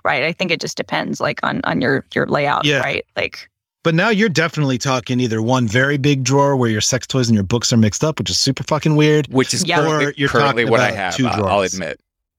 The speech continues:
Speaker 3: I
Speaker 2: Yeah.
Speaker 3: only
Speaker 1: Yeah,
Speaker 3: have one
Speaker 1: yeah, I was
Speaker 3: drawer
Speaker 1: gonna
Speaker 3: and
Speaker 1: say
Speaker 3: it's for everything.
Speaker 1: Yeah, yeah. See,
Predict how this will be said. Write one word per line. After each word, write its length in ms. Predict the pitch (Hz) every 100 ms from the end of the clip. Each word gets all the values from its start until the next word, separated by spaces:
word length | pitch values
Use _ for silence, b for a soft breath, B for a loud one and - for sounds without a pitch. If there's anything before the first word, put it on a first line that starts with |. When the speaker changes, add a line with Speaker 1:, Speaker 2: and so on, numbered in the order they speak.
| _ _ _ -
Speaker 3:
I 80 | 110
Speaker 2:
Yeah. 40 | 139
Speaker 3:
only 180 | 170 160
Speaker 1:
Yeah, 140 | -
Speaker 3:
have 120 | 165
one 100 | 139
Speaker 1:
yeah, 60 | 135
I 20 |
was 60 | 104
Speaker 3:
drawer 100 | 127
Speaker 1:
gonna 80 | 117
Speaker 3:
and 80 | 147
Speaker 1:
say 100 | 185
Speaker 3:
it's 80 | -
for 180 | 107 82
everything. 560 | - - - - 107 _ _ _ _ _ _ _ _ - 220
Speaker 1:
Yeah, 520 | 214 208 220 185 -
yeah. 220 | - 208
See, 240 | 170 -